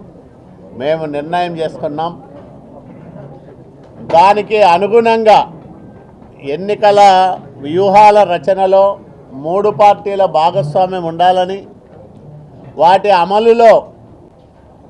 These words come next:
మూడు పార్టీలకు సంబంధించిన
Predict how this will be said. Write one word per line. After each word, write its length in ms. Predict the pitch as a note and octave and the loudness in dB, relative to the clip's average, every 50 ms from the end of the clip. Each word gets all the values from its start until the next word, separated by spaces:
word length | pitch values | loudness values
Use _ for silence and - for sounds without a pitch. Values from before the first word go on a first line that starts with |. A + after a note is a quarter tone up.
| - - - - - - - - _ _ | -20 -20 -20 -20 -20 -20 -20 -20 _ _
మూడు 360 | G#2+ C#3 D#3+ F#3 G#3 A3 A#3 | -14 -8 -4 0 0 0 0
పార్టీలకు 600 | A3+ A3+ A3 G#3+ G#3 G#3 G#3+ G#3 G#3 G3+ G3 F#3+ | 0 2 2 2 2 2 -2 -6 -4 -4 -4 -4
సంబంధించిన 680 | F#3+ - G3 F#3+ F#3+ F#3 F#3 F#3 F#3 F3+ F3+ F#3 F3+ F#3 | -4 -6 -6 -6 -4 -8 -8 -8 -10 -8 -8 -8 -6 -4